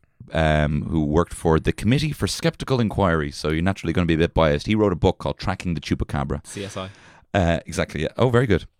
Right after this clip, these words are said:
Speaker 1: The real C S I.
Speaker 2: <laughs>
Speaker 1: Um,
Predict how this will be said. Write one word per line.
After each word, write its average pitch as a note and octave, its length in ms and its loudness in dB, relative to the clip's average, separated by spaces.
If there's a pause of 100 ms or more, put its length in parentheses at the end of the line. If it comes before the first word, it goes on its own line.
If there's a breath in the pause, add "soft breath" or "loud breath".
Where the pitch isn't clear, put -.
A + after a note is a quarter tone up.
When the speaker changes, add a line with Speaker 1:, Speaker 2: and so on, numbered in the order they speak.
(680)
Speaker 1:
The F2 120 -4
real F2 440 -2
C C#2 220 -8
S C#2 180 -4
I. C2 200 -4 (160)
Speaker 2:
<laughs> - 340 -10
Speaker 1:
Um, D#2 600 4